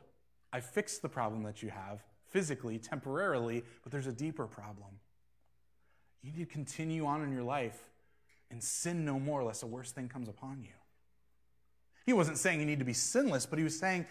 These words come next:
that your priorities now must change. And he had given him grace to say, "I'm going to relieve you of this burden right now of, of being paralyzed and being so thoroughly consumed with that burden such that you can't see your deeper need,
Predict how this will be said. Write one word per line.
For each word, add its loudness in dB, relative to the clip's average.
that 4
your 6
priorities 6
now 4
must 0
change. -4
And 6
he 8
had 8
given 10
him 8
grace 6
to 2
say, 2
"I'm 4
going 6
to 6
relieve 8
you 6
of 2
this 2
burden 6
right 6
now 8
of, 6
of 2
being 6
paralyzed 8
and 0
being 0
so 6
thoroughly 8
consumed 4
with 4
that 2
burden 8
such 2
that -8
you -2
can't -2
see 0
your 4
deeper 0
need, 2